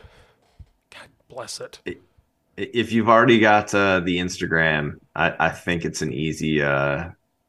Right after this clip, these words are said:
Speaker 2: add-on.
Speaker 1: I know, but God bless it. That's just another one to worry about.
Speaker 2: There,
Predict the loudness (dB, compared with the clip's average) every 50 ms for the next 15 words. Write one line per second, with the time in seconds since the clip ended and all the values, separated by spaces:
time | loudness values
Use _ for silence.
0 | _ _ _ _ 0 0 2 2 2 0 0 -2 -6 -8 -14 _ _ _ _ _
1 | _ _ _ _ _ _ _ _ _ _ _ _ _ -4 -4 -2 -4 -4 -4 -4
2 | -4 -2 -2 -2 -4 -4 -6 -6 -8 -8 -8 -10 -14 -14 -12 -12 -14 -12 -12 -8
3 | -6 -6 -6 -6 -8 -8 -8 -8 -10 -12 -10 -10 -10 -8 -8 -6 -6 -6 -6 -8
4 | -8 -10 -10 -10 -10 -10 -10 -10 -10 -10 -12 -14 -14 -14 -12 -12 -14 -14 -16 -20
5 | _ _ _ _ _ _ _ _ _ _ _ _ -20 -20 -20 _ _ _ _ _
6 | _ _ _ _ _ _ _ _ _ _ _ -20 -20 -20 _ _ _ _ _ _
7 | _ _ _ _ _ -20 -20 _ _ _ _ _ _ _ _ _ _ _ _ _
8 | _ _ _ _ _ -2 2 4 6 6 4 2 -2